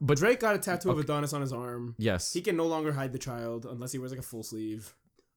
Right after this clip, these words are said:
Speaker 1: Yeah.
Speaker 2: If he's not,
Speaker 1: Yeah, be on the
Speaker 2: then
Speaker 1: lookout. He's on the European, uh, leg of the, uh,
Speaker 2: Yeah, he better
Speaker 1: Scorpion
Speaker 2: keep
Speaker 1: tour.
Speaker 2: wearing those tanks. Keep
Speaker 1: Yeah.
Speaker 2: that same energy.
Speaker 1: No, no, no, but, like,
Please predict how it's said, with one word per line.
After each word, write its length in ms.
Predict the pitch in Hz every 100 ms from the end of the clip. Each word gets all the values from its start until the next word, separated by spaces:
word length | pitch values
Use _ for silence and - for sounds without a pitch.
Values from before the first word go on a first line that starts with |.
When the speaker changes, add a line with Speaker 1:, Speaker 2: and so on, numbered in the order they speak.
| _ _ _ -
Speaker 1:
Yeah. 140 | 90 -
Speaker 2:
If 80 |
he's 160 | 85 120
not, 120 | 117
Speaker 1:
Yeah, 140 | 127 107
be 120 | 143
on 60 |
the 40 | 156
Speaker 2:
then 40 |
Speaker 1:
lookout. 200 | 139 117 101
He's 140 | 113
on 80 | 123
the 80 | 110
European, 640 | 107 107 120 113 110 104 -
uh, 100 | 98 92
leg 280 | 95 101
of 180 | 95 87
the, 180 | 90 87
uh, 20 |
Speaker 2:
Yeah, 140 | 123 120
he 120 | 135
better 220 | 151 151
Speaker 1:
Scorpion 60 | 120
Speaker 2:
keep 100 | 147
Speaker 1:
tour. 80 |
Speaker 2:
wearing 140 | 143 135
those 120 | 120
tanks. 440 | 143 113 107 -
Keep 100 | -
Speaker 1:
Yeah. 100 | 104 90
Speaker 2:
that 100 | -
same 120 | 117
energy. 240 | 107 101 98
Speaker 1:
No, 120 | 110 113 113
no, 60 | 104
no, 40 |
but, 260 | 90 92 - -
like, 240 | 95 95